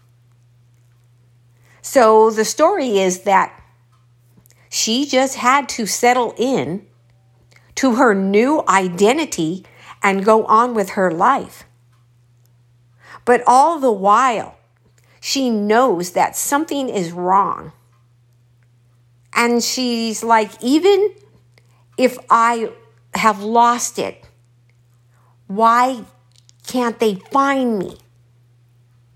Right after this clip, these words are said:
Even her birth certificate, "Why can't they find me?" How does she have a driver's license?"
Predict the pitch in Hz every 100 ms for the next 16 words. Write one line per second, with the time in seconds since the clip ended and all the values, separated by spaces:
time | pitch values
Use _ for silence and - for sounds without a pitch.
0 | _ _ _ _ 269 269 285 285 262 233
1 | 269 269 - 247 - 294 294 - 202 -
2 | - _ _ _ _ - 240 302 320 -
3 | 311 294 269 294 247 - 247 269 285 277
4 | 226 165 - _ _ _ _ _ _ _
5 | _ _ _ _ _ _ _ _ _ _
6 | _ _ _ _ _ _ _ _ _ _
7 | _ _ _ _ - 302 294 302 269 277
8 | 240 247 269 254 254 226 185 - 143 -
9 | -